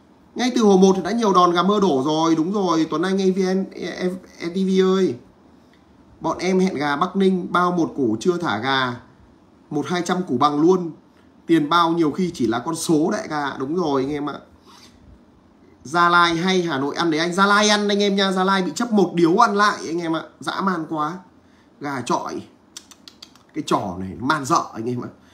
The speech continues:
Trò này nó quá man dợ luôn. Thế nên là đấy, tôi vẫn bảo các ông ấy, giá một, giá năm điếu rồi, cái giá điếu điếc là của mình. Mình quay mẹ sổ đi. Ví dụ thua thì các ông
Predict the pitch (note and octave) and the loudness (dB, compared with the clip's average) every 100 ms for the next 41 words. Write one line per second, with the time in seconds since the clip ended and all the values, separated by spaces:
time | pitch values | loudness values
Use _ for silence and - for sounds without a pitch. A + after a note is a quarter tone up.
0 | - - E3 B2+ A2+ A2+ F#3+ G#3+ B3 A#3 | -20 -8 -6 -4 -4 -4 -2 0 0 0
1 | F#3+ G#3 E3 E3+ D#3 - - - _ _ | -2 -4 -2 -2 -4 -10 -20 -20 _ _
2 | _ D#3 F#3 E3 D3 B2+ C#3+ F3 E3 F3 | _ -2 0 0 -2 -2 -4 -4 -4 -4
3 | D#3 G2 G#2+ - D3 D#3 D3 C#3 F3 D#3+ | -4 -4 -2 -2 -2 -6 -6 -4 0 0
4 | - A2+ C3+ E3 D#3+ D#3 D#3+ F#3 A#3 D3 | -2 -4 -4 -2 -2 2 2 2 0 -2
5 | G2+ D3+ D#3+ D#3+ F3 G3 B3 F#3+ - A2 | -2 -2 -2 0 2 2 0 -2 -4 -2
6 | C#3 B2 F2+ - _ - - C#3 D3 B2+ | 0 -2 -4 -16 _ -20 -10 -4 -2 0
7 | F3 E3+ D3+ - G#2+ G#2 D3+ - - - | 0 -2 -4 -4 -4 0 0 -2 -6 -8
8 | C#3 G#3 G3+ F#3 F#3+ F3 D#3+ F#3 | -2 0 0 0 2 2 2 0